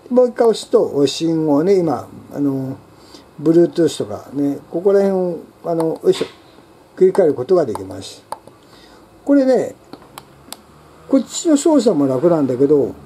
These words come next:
これも、ここに、ソースのモードの切り替えで、これを押すと、ほら、モード切り替えなんか、ほら。これがね、もう楽でしょ？めっちゃ楽でしょ？ね。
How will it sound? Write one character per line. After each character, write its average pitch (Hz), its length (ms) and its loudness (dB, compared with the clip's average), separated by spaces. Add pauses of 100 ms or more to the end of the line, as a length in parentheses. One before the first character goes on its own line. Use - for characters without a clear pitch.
こ 247 80 4
れ 269 80 2
も、 247 260 2 (380)
こ 214 100 4
こ 214 120 6
に、 214 140 4 (840)
ソ - 260 0
ー 202 40 4
ス - 100 -12
の 113 140 -6
モ 185 320 2
ー 202 40 2
ド 202 120 4
の 202 100 2
切 190 140 -2
り 180 80 6
替 165 220 2
え 165 40 2
で、 160 200 4
こ - 240 -2
れ 262 60 4
を 269 60 6
押 262 80 4
す - 80 -6
と、 151 80 2
ほ 120 60 2
ら、 104 220 -4
モ 170 220 0
ー - 20 -4
ド 185 100 4
切 196 120 2
り 160 100 2
替 120 120 -4
え 113 40 -4
な 110 120 -10
ん 98 60 -12
か、 98 100 -10
ほ 120 160 -4
ら。 - 200 -12 (1600)
こ 147 80 0
れ 143 80 4
が 139 80 2
ね、 165 200 0 (440)
も 143 260 -2 (220)
う - 40 -2
楽 226 240 2
で 175 120 2
し - 100 -10
ょ？ 92 220 -8 (440)
め 156 120 0
っ - 20 -12
ち 233 160 -2
ゃ 226 40 4
楽 196 200 2
で 123 100 -2
し - 100 -10
ょ？ 92 220 -12 (480)
ね。 107 220 -14